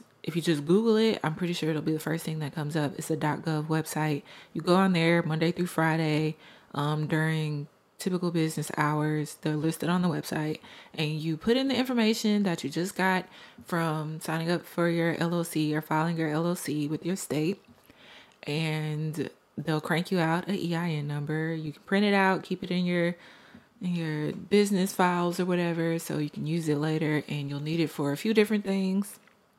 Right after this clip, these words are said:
such as tax filings, um, any kind of state licenses, uh,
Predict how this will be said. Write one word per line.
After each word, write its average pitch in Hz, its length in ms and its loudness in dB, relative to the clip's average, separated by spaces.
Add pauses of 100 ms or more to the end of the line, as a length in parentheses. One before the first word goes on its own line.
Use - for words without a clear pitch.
(760)
such 180 380 -2
as 160 440 0
tax 285 280 2
filings, 269 800 2 (560)
um, 156 1080 -2
any 180 120 0
kind 180 160 -2
of 165 80 -2
state 214 340 2
licenses, 202 1200 0 (600)
uh, 156 800 -2